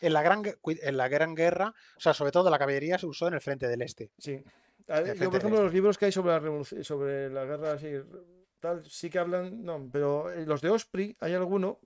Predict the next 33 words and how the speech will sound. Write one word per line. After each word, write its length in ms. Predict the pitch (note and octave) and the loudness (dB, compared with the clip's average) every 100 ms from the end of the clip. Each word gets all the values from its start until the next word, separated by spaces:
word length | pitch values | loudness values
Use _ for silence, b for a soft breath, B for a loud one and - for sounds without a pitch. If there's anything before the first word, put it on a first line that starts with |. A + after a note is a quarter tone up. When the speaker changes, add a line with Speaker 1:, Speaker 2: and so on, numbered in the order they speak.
| _ | _
Speaker 2:
que, 140 | - _ _ | -20 _ _
pero 220 | D#3 D3+ | -4 -4
que 80 | C#3 | -2
trate 260 | F#3 F#3 G3 - - | -4 -2 -4 -6 -8
en 100 | F3 | -6
concreto 320 | E3+ F3+ E3+ | -2 -4 -4
sobre 180 | F3 D#3+ | -6 -4
caballería, 400 | D3+ D3+ D#3+ E3+ | -2 0 0 -2
no, 180 | F3+ | 0
hay 120 | C3+ C#3 | -2 -4
sobre 240 | D#3 D3+ | -4 -4
unidades 500 | D#3 D#3 F3+ G3 - | 0 2 4 2 -4
y 140 | D3+ C3 | -10 -6
tratan 280 | D3 E3 | -2 -2
la 80 | E3 | -2
caballería. 440 | D#3 C#3+ D3+ C#3+ - B B B B | 0 0 2 -2 -4 B B B B
En 80 | - | -6
la 80 | D#3 | -4
Segunda 240 | E3 G#3 | -4 0
Guerra 140 | B3+ B3 | 2 2
Mundial 260 | A#3 B3 | 2 0
sí 140 | A#3+ G#3 | 0 -2
hay 240 | G#3 C#3 | -4 -6
libros 320 | D3 E3 F3+ | -10 -10 -8
de 80 | F#3+ | -4
Osprey 340 | G#3+ - C3 B2 | -6 -6 -12 -8
sobre 320 | C#3 C3 C3 | -8 -8 -8
la 100 | C3+ | -8
caballería 460 | C3+ C3+ C#3 D#3 | -6 -6 -8 -6
alemana 500 | E3 E3+ G3 D#3+ B2+ B2 D#3 | -4 -4 -8 -10 -14 -16 -16
en 60 | |
la 80 | B2+ | -14
guerra, 280 | C3+ E3+ | -10 -10